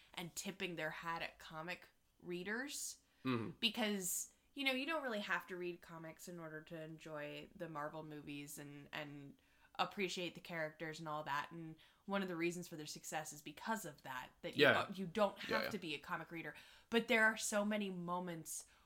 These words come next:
Speaker 1: where it's almost like the, the comic <laughs> writers themselves kinda look you in the face and are like, "We know you've read. We know you've been there.
Speaker 2: Mm-hmm.
Speaker 1: Thank you. This is for you."
Speaker 2: Yeah.
Speaker 1: We tip our hat to you and what you've done for
Speaker 2: It
Speaker 1: us and what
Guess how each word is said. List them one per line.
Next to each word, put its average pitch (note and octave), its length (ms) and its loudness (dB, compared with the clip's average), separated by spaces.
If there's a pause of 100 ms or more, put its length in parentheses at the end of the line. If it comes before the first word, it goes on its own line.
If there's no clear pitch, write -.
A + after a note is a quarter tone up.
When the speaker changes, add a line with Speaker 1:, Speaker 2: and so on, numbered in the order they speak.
Speaker 1:
where G3+ 220 10
it's G3 180 4
almost G3 480 6
like F3+ 360 6 (380)
the, F3+ 300 4 (120)
the F#3+ 100 -2
comic G3 400 -2
<laughs> - 40 -14
writers F#3+ 440 0
themselves F3+ 520 0
kinda F#3 300 -4
look F#3+ 280 -4
you F#3+ 140 0
in E3 80 -4
the E3 60 -4
face F3 340 -4
and E3 100 -8
are D#3+ 100 -6
like, E3 180 -6 (360)
"We G3 200 0
know G#3+ 160 2
you've A3 300 -2
read. D3 320 2 (500)
We G3 200 4
know G3 180 6
you've G3+ 320 0
been E3 180 0
there. C3 340 -8 (400)
Speaker 2:
Mm-hmm. A2 220 0
Speaker 1:
Thank A#3+ 300 6
you. D3+ 300 -4 (400)
This D4 200 -4
is D4 140 -2
for D4 100 -8
you." G3+ 320 -6 (140)
Speaker 2:
Yeah. - 100 -4 (300)
Speaker 1:
We A3+ 120 -16
tip C#4+ 280 0
our A3+ 100 8
hat E3 320 4 (120)
to A#3 120 4
you F#3+ 380 4
and F3 360 0
what F3 240 -2
you've F3 200 -4
done D#3+ 280 -2
for D#3 120 -8
Speaker 2:
It D3+ 180 6
Speaker 1:
us - 120 -4
and E3+ 120 -2
what D#3+ 120 -2